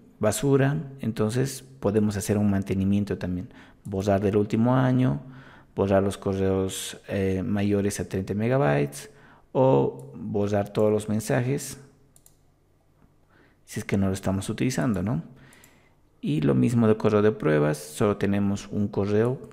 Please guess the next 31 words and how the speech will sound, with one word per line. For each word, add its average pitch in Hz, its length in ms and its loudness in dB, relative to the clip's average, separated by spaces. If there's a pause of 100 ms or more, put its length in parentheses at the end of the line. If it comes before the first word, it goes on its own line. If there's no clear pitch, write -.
(260)
de 98 100 0
bienvenida 104 640 -2
que - 120 -6
nos 95 200 -4
ha 95 60 -2
llegado, 104 540 -2 (720)
entonces 101 420 -4
no 104 120 0
necesitamos 98 720 -4
hacer - 200 -6
un 95 120 -4
mantenimiento 90 760 -4
de 82 80 -8
esto. - 280 -16 (1700)
Bien, 160 460 -2
esta 131 220 -2
es - 80 -4
la 120 80 0
sección 123 560 -2 (160)
de 127 280 0
correo 113 580 2
electrónico, 131 800 0 (120)
quizás 107 340 -2
la 113 60 2
más 110 200 0
importante 110 540 0
en 110 80 2
una 107 160 2
cuenta 117 280 -2
de 127 80 2
hosting. 147 440 -4